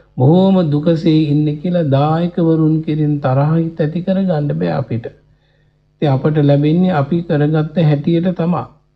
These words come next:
බුදුරජාණන් වහන්සේගේ දාන පාරමිතාව නිසා, ඒ මහා පුණ්‍ය ලාභය නිසා අපිට බුදු පියාණන් වහන්සේගේ පිහිටෙන් චීවර, පිණ්ඩපාත, සේනාසන, ගිලම්පස ටික හම්බ වෙනවා.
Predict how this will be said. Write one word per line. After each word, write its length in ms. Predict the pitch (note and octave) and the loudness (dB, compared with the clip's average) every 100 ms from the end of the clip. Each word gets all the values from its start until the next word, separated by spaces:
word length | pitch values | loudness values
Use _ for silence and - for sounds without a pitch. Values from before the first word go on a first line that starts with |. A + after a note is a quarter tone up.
| _ _ _ _ _ _ | _ _ _ _ _ _
බුදුරජාණන් 840 | C3 D#3 E3+ F3+ F3 E3 E3 D#3 D3+ | 0 4 4 4 2 2 0 2 2
වහන්සේගේ 1000 | C3+ C#3 D#3+ E3 D#3+ D3+ D3 D3 C#3+ C#3 C#3+ - _ _ _ - | 2 0 0 -2 -2 -2 -2 -2 -2 -2 -4 -12 _ _ _ -6
දාන 360 | A2+ C3+ E3 F3 | 0 0 0 0
පාරමිතාව 880 | D#3+ E3 D#3+ D#3 D3+ D3 D3+ D3 C#3+ C3+ | 0 -2 0 0 0 -2 -2 0 0 0
නිසා, 500 | B2 B2 D3 D3 D#3 E3 | 0 -2 -2 0 0 -2
ඒ 220 | E3 D3 | -4 -2
මහා 460 | C#3+ C3 C#3+ E3+ F3+ | -2 -2 -2 0 0
පුණ්‍ය 380 | F#3+ F#3+ E3+ D#3 | -2 0 0 0
ලාභය 520 | C#3 C3+ D3+ D3+ C#3+ C#3 | 0 0 -2 0 0 2
නිසා 440 | C3 - D3 C#3 C3 C3+ - _ _ - | 0 -2 -2 0 -2 -6 -14 _ _ -10
අපිට 260 | C#3 D3+ C#3+ | -6 -2 -2
බුදු 240 | C3+ C#3+ | 0 0
පියාණන් 640 | D#3 E3 D3+ D3 C#3 C3+ A#2+ | 0 2 2 2 2 2 2
වහන්සේගේ 760 | B2 C#3 D3+ D3 D3 C#3 C3+ | 2 2 0 0 0 0 0
පිහිටෙන් 500 | C3 C#3+ D3 D3+ C#3+ F#3 - _ _ _ _ _ _ | 0 0 0 0 0 -2 -8 _ _ _ _ _ _
චීවර, 340 | D#3+ D#3+ D#3 D3+ | 0 2 4 2
පිණ්ඩපාත, 680 | C#3+ C#3+ D3 D3 C#3+ C#3+ C#3 C#3+ | 0 0 2 0 0 0 0 -2
සේනාසන, 720 | - C3 C#3+ C#3+ C#3 C#3 D3+ D3 | -2 0 2 2 0 0 -2 0
ගිලම්පස 540 | B2+ C#3+ C#3+ C#3 C3 | 0 0 0 0 -2
ටික 240 | C3+ C3+ - | -2 -4 -2
හම්බ 340 | D3+ C#3 D3+ | -2 -2 -2
වෙනවා. 320 | D2 C#3+ - | -4 -8 -12